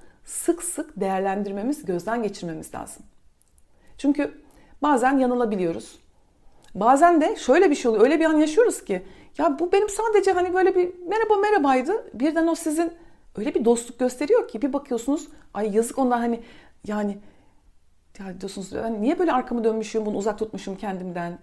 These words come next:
böyle gereksiz insanları hayatıma almışım. Hayatın, e, temel duygusu, e, hani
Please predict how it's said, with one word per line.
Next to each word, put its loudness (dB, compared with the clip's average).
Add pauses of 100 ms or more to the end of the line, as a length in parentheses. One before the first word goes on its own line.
böyle -2
gereksiz 2
insanları -6
hayatıma -8
almışım. -12 (2000)
Hayatın, 0
e, -6 (240)
temel -2
duygusu, -4
e, -14
hani -16